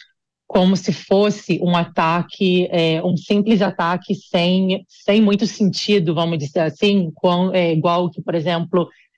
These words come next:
é, é, é, foi feito, é, nas Torres Gêmeas, é, nos Estados Unidos ou pelo isis, é, é,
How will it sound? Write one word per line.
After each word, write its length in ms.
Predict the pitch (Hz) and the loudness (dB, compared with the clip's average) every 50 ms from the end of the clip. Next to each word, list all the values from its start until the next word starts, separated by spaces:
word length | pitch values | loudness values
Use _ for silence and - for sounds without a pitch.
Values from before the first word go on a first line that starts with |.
| _ - | _ -2
é, 320 | 175 170 165 165 156 160 | -2 0 0 0 0 -2
é, 760 | 165 - 165 156 156 156 156 156 156 147 147 - 165 151 151 | -2 -2 -2 -2 0 -2 -2 -2 -2 -2 -2 -2 -2 -2 -2
é, 60 | 156 147 | -2 -2
foi 200 | 151 - 175 160 | -2 0 0 0
feito, 720 | 156 - - - 170 165 165 160 156 - 175 156 156 147 - _ _ _ _ _ _ - | -2 -4 -2 0 0 0 0 -2 -2 -2 -2 -2 -2 -4 -6 _ _ _ _ _ _ -2
é, 180 | 170 165 160 151 | 0 0 0 0
nas 180 | 170 170 - | 0 -2 -2
Torres 300 | - 185 165 160 170 170 | 0 0 0 2 2 2
Gêmeas, 480 | 139 165 160 160 160 160 160 160 143 147 | 2 0 0 0 0 0 0 -2 -2 -2
é, 220 | 160 151 147 147 | -2 -2 -2 -2
nos 120 | 147 156 151 | -4 -4 -4
Estados 280 | - 170 151 151 139 | -2 -2 0 0 0
Unidos 560 | 165 160 165 208 240 262 247 233 185 196 165 | 0 0 2 2 2 2 2 2 0 0 0
ou 100 | 170 156 | -2 -2
pelo 300 | - - 165 156 160 156 | -2 -2 -2 0 0 0
isis, 600 | 156 180 208 233 240 233 196 180 208 208 196 160 | 0 0 0 0 0 0 0 0 0 0 0 0
é, 340 | 156 165 160 156 156 151 - - | 0 0 0 0 -2 -4 -4 -4
é, 580 | 180 160 156 156 156 156 156 156 160 165 - | -2 -2 0 0 -2 -2 -2 -2 -4 -6 -6